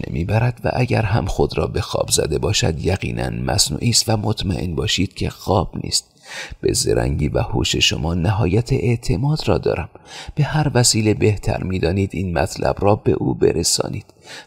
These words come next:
ولی امینه خانم مواظب باش مبادا شاه بیدار شود و سوء ظن ببرد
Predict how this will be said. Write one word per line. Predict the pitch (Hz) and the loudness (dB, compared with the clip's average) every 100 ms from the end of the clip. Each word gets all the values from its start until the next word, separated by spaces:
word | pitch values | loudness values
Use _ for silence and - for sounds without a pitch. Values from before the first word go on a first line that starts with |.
| - | 4
ولی | 82 98 | 4 2
امینه | - 85 - - | 0 -2 -2 -2
خانم | - - 117 131 | -2 -2 0 0
مواظب | 127 127 101 - 101 | 0 0 0 2 2
باش | - 117 123 | 2 0 0
مبادا | 127 98 - 101 | 0 0 0 0
شاه | - - 113 - | 2 2 0 -2
بیدار | 76 69 90 | -2 -2 0
شود | - - - 85 - | 0 2 2 0 2
و | |
سوء | 98 - - - | 2 2 0 0
ظن | 95 101 107 104 | 0 0 0 0
ببرد | - - - 104 | 0 0 -2 -2